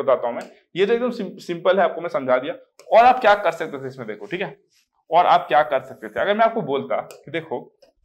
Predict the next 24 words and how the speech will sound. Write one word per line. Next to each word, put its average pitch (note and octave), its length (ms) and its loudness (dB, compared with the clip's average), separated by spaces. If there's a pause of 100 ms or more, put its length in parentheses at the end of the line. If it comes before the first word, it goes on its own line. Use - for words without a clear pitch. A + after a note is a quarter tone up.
(540)
आपने B2 260 0
वो F#3 60 -6
फॉर्मूला D#3 380 -4
देखा E3 200 0
था D#3+ 100 -4
ना, - 320 -12 (280)
A D#3+ 140 -2
is D#3 160 -10
equal D#3+ 180 -12
to E3 80 -12
क्या D3 120 0
था D#3+ 140 0
आपका, F#3 220 0
अ, G#3+ 280 -8
सॉरी, A#2 260 -6 (1040)
अ, B2 280 0
वो C#3 160 -4
X E3 120 0
equals F3+ 360 -8
to F3 60 -4
कितना E3+ 200 -8
था E3+ 120 -6
आपका? E3+ 300 -6
A F3+ 300 -4